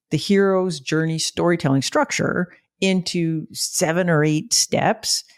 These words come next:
and shows you how you can use hero's journey commercially in your marketing efforts in particular. So I started using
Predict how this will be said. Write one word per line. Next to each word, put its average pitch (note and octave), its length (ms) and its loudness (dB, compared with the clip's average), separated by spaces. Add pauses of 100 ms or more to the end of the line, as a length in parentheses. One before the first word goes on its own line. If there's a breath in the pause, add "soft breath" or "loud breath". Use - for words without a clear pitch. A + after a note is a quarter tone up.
(180 soft breath)
and D3+ 220 0
shows C#4+ 420 2
you D3+ 260 -2 (220 loud breath)
how E3+ 140 -2
you F3 160 2
can D#3 200 -4
use E3 560 4
hero's F3+ 380 2
journey C#3+ 480 -2 (320 soft breath)
commercially - 760 0
in D3+ 200 2
your D#3+ 100 2
marketing - 500 2
efforts - 600 -10
in C3 160 2
particular. - 600 -4 (380)
So - 320 0
I D#4 140 2
started G#3 400 2
using C#3 680 0